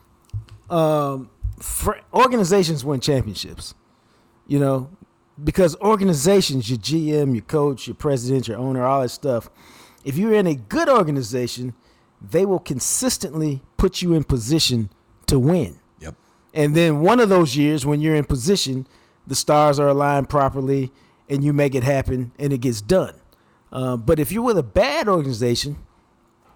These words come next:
Speaker 1: bruh, perhaps you can luck into it somehow, some way once,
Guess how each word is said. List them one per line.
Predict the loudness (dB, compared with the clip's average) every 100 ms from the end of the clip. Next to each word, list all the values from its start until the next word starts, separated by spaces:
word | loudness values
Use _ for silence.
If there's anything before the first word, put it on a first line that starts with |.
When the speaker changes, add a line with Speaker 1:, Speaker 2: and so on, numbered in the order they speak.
| _ _ _ -10 -4
Speaker 1:
bruh, | 0 0 -2 -4
perhaps | -2 0 0 -2
you | -2
can | -2 0
luck | 0 0
into | -4 -2 -2
it | -2
somehow, | -4 -2 -2 -2 -2
some | -2 -2 0
way | 0 0
once, | -2 -2 -4 -6 -6 -8